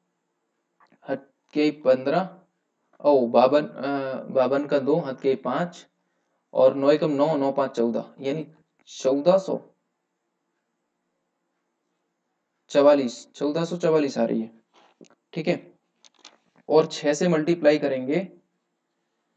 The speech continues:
चौदह सौ बाईस, हाँ। और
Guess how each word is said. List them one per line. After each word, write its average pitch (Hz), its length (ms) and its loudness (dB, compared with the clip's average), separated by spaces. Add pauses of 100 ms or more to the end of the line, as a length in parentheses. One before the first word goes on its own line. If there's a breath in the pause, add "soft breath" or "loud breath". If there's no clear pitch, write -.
(2250)
चौदह 156 320 -2
सौ 160 120 -6
बाईस, 143 240 -2
हाँ। 131 140 -8 (420 soft breath)
और 147 280 8